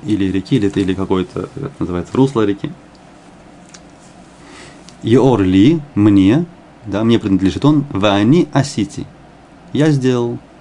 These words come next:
имеется в виду, сделал его. Вани Асити. Окей.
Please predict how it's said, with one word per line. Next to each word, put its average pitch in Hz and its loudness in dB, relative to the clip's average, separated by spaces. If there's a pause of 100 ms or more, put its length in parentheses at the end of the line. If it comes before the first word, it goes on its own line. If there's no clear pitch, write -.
(120)
имеется 110 -2
в 98 -4
виду, 98 -2
сделал 95 0
его. 85 -6 (580)
Вани 113 0
Асити. - -8 (3500)
Окей. 101 -2